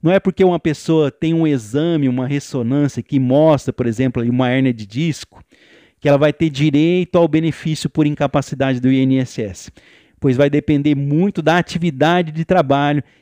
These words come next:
que vinha desenvolvendo aí pro seu sustento. Por isso é importante que a pessoa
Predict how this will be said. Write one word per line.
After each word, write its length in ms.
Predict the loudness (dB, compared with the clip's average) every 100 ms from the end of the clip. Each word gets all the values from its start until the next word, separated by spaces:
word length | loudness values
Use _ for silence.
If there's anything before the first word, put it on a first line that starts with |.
| _
que 120 | -4
vinha 280 | -2 0 0
desenvolvendo 680 | 0 0 2 2 2 0 0
aí 120 | 0
pro 120 | -2
seu 220 | -4 -4
sustento. 720 | -4 -8 -10 -4 0 0 -4 -14 _ _ _ _ _ _ _ _ _
Por 120 | 0
isso 280 | 2 0 0
é 40 |
importante 540 | -2 2 0 2 -2 -2
que 80 | -2
a 40 |
pessoa 540 | 0 0 2 4 2